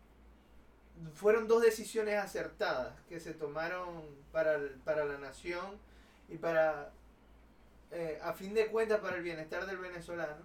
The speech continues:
que, que gracias a usted, bueno, se tomaron, y, y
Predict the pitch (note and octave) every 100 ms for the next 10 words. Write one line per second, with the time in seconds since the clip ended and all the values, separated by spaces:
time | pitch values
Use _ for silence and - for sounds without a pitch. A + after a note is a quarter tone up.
0 | - - - - - - - - - F3
1 | E3+ C#3+ A#2+ - - - - - E3 E3+
2 | E3 E3 D#3+ C#3 - F#3 A3 G#3 G3 E3+
3 | D3+ D#3 C#3+ D3 F#3 F3+ A#3 - - E3
4 | F3 E3+ D#3 - - - -